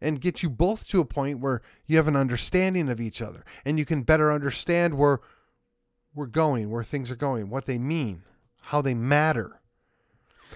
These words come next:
So you can take a messy issue like, I don't know,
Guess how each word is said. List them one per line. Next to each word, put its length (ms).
So 160
you 140
can 120
take 220
a 60
messy 500
issue 280
like, 340
I 160
don't 120
know, 240